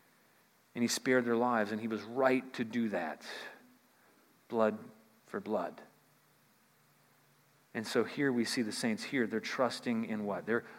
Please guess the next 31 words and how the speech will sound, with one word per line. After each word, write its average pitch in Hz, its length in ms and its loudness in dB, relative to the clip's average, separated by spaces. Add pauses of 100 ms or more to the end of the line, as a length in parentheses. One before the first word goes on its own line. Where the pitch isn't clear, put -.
(180)
they've - 180 -2
conquered 147 420 -2
because 107 220 -4
they're 110 100 -2
trusting 135 480 -2
in 107 80 -2
the 98 60 -4
blood 104 220 0
of 92 60 -2
the 87 60 -6
Lamb. 85 320 -6 (1500)
They've 123 160 2
been 120 120 0
saved. 110 680 0
Uh, 87 220 -4
as 104 120 -4
all 117 560 8 (800)
the 107 60 -10
firstborn 127 500 2
E-, 110 220 2
Egyptians 117 480 0
were 104 80 -6
killed, 127 440 4 (400)
these 123 320 2
saints 120 420 2
have 107 200 -2
been 107 160 -2
saved. 87 800 -2 (1900)
God's 117 280 -2
righteousness 110 720 0
prevails. - 800 -8